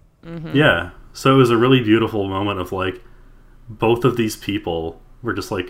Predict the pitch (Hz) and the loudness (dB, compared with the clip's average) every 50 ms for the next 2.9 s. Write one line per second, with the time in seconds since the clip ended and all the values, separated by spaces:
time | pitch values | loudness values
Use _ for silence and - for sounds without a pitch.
0 | - - - - - - - 131 127 113 110 107 101 98 104 101 104 - - - | -12 -20 -20 -20 -20 -18 -10 -6 -4 -2 -2 -2 -2 -2 -2 -4 -4 -6 -6 -4
1 | 113 104 98 101 98 92 85 90 95 95 87 82 - - - - 85 98 92 90 | -2 -2 -2 -2 -4 -6 -6 -6 -6 -6 -8 -10 -12 -16 -18 -16 -12 -10 -8 -8
2 | 87 - 92 95 92 - - 107 98 95 92 95 95 92 92 90 90 | -6 -6 -6 -8 -8 -10 -10 -10 -8 -6 -6 -4 -4 -4 -6 -6 -8